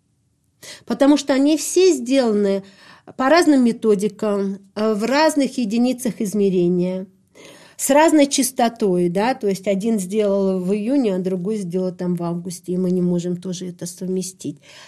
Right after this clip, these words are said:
Та же самая ситуация и здесь. Я вот когда, э, тут слушала это выступление, да, и, и вот в сми щас читала как раз об этом, а, то есть я понимала, что вот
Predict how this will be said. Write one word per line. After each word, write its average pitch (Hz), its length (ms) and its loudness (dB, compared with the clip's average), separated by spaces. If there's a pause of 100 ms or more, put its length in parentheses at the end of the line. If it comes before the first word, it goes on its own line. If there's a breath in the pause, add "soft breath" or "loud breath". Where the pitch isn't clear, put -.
(120 loud breath)
Та 339 160 4
же 370 100 4
самая 330 280 2
ситуация 294 500 -2
и 262 40 0
здесь. 220 460 -2
Я 240 80 0
вот 254 140 -4
когда, 247 480 -2 (340 loud breath)
э, 220 160 -6
тут 247 260 -6
слушала 208 840 0 (840)
это 233 220 0
выступление, 285 840 4
да, 240 380 0
и, 226 320 -4
и 220 220 -8
вот 208 180 -4
в 190 200 -8
сми 339 320 4
щас 277 240 -2
читала 220 520 -2
как 190 180 -10
раз 196 240 -4
об 190 180 -4
этом, 185 360 -4 (480 loud breath)
а, 208 100 -4
то 262 120 0
есть 269 200 -2
я 294 120 4
понимала, 294 600 4
что 285 420 -2
вот 302 380 -4